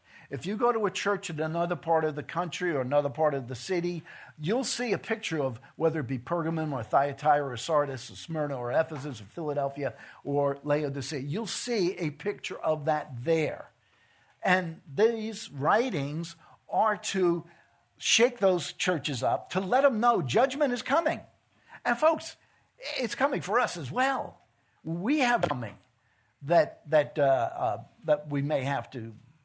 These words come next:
account for. If nothing else, we account for the good and the bad.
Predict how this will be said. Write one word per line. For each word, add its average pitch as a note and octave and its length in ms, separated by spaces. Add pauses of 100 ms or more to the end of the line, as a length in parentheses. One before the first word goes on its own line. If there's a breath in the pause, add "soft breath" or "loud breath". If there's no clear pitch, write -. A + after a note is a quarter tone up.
(720)
account B2 400
for. - 380 (520 soft breath)
If D3+ 300
nothing D3 340
else, E3 300
we C3+ 80
account A#2+ 300
for B2+ 60
the A#2+ 80
good B2+ 200
and A2 120
the G#2+ 40
bad. A#2 420